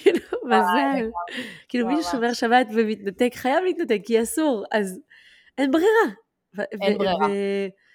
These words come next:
Speaker 1: והניתוק הזה מחזיר את הנשימה וכוחות חדשים, ולפעמים צריך קצת יותר מיום אחד בשבוע, אז, אה, אז באמת כל אחת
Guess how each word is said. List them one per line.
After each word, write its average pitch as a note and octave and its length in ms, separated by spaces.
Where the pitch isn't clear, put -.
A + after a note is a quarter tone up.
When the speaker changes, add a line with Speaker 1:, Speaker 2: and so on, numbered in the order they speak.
Speaker 1:
והניתוק G3+ 520
הזה C4+ 360
מחזיר A3+ 340
את C#4+ 60
הנשימה B3+ 840
וכוחות A3+ 440
חדשים, A#3 480
ולפעמים - 1160
צריך E4 160
קצת F4+ 160
יותר B3+ 220
מיום G3+ 240
אחד F#3 340
בשבוע, F3 520
אז, F3 160
אה, - 1080
אז - 200
באמת G3 280
כל G#3+ 140
אחת G#3 200